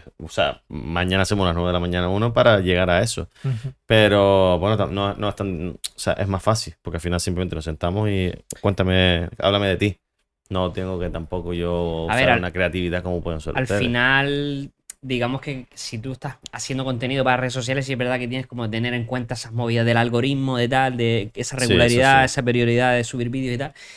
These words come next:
Speaker 3: Pero yo creo que cuando llegas al punto ese de, de autoexigirte de que el próximo vídeo tal sea más crema que el otro tal,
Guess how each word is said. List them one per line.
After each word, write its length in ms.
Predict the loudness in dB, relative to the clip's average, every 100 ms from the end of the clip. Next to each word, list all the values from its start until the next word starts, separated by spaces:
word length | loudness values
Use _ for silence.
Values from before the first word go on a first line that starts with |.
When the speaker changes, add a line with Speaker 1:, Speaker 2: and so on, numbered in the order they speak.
| -20 -20 _
Speaker 3:
Pero 160 | 4 6
yo 120 | 6
creo 140 | 6
que 80 | 6
cuando 200 | 4 4
llegas 300 | 4 4 4
al 140 | 2
punto 360 | 2 0 2 2
ese 320 | 0 0 0
de, 300 | 2 4 4
de 200 | 2 4
autoexigirte 1080 | 6 6 4 2 2 0 0 2 2 4 2
de 140 | 2
que 120 | 4 4
el 140 | 2
próximo 540 | 2 0 0 -2 0
vídeo 340 | 0 0 0 2
tal 260 | 2 2
sea 220 | 0 0 0
más 140 | 0
crema 300 | 0 0 2
que 40 |
el 80 | 0
otro 240 | 2 2 0
tal, 160 | 0